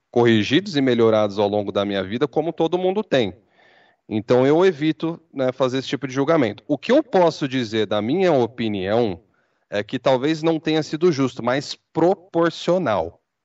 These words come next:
né? Então o que que eu quero dizer com isso? Cara, foram anos atacando pessoas, entendeu? Não era só, "Ah, não, a gente só falava de videogame." Mentira.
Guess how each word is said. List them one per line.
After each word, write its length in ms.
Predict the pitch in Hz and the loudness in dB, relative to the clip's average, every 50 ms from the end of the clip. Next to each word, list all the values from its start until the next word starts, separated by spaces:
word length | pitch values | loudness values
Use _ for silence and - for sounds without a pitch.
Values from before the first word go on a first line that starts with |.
| _ _ _ _ _ _ _ _ _ - | _ _ _ _ _ _ _ _ _ -10
né? 280 | 92 101 120 135 143 131 - _ _ _ _ _ _ _ _ _ | -6 -2 0 0 -2 -2 -6 _ _ _ _ _ _ _ _ _
Então 220 | - 113 - 160 160 | -10 -2 0 0 0
o 40 | - | 2
que 120 | - 175 | 0 -4
que 100 | - 190 | -2 -2
eu 60 | 170 147 | -4 -2
quero 260 | - 175 160 160 151 | 0 0 0 0 0
dizer 200 | 131 127 135 143 | 0 0 0 -2
com 220 | - - 147 127 113 | 0 0 0 0 0
isso? 340 | 98 90 - - - 87 - _ _ _ _ _ _ _ _ _ _ _ _ _ _ - | -2 -4 -8 -10 -14 -16 -18 _ _ _ _ _ _ _ _ _ _ _ _ _ _ -2
Cara, 340 | - 156 135 101 95 90 - - _ | 0 0 2 2 0 -2 -4 -10 _
foram 380 | _ - - 113 107 117 147 170 | _ -10 -4 -2 0 2 4 4
anos 440 | 156 143 147 147 143 127 120 110 104 | 4 4 4 4 2 2 0 0 -2
atacando 540 | 110 107 - 113 101 - 113 107 101 98 98 | -4 -4 -4 -6 -6 -4 -6 -6 -6 -6 -8
pessoas, 960 | 101 104 98 - - - 110 107 107 107 107 107 104 101 - - - - _ _ | -8 -10 -10 -10 -6 -4 -2 0 0 0 0 -2 -2 -6 -10 -16 -20 -20 _ _
entendeu? 400 | 101 101 92 - 101 95 95 95 | -14 -14 -10 -10 -8 -6 -6 -4
Não 240 | 95 107 113 113 117 | 0 2 2 2 4
era 200 | 135 160 170 160 | 4 2 2 0
só, 440 | 135 - - 139 127 120 110 98 - - _ _ _ | 0 0 0 2 2 4 2 0 -2 -6 _ _ _
"Ah, 360 | 95 104 107 117 123 127 131 | -2 0 2 2 2 2 0
não, 320 | 117 101 104 110 117 107 95 | 0 -2 -2 -2 -2 -2 -4
a 60 | 90 | -4
gente 200 | 92 107 101 - | -6 -8 -10 -6
só 140 | - 113 110 | -6 -6 -4
falava 340 | - - 110 104 110 110 117 | -2 -2 -2 0 -2 -2 -2
de 120 | 117 123 | -6 -8
videogame." 480 | 120 120 127 151 160 147 123 104 95 87 | -6 -4 -2 -2 0 0 -2 -2 -4 -4
Mentira. 680 | - 90 95 110 - - - - 165 147 127 104 90 | -6 -6 -6 -6 -6 -8 -6 -2 0 0 2 0 -2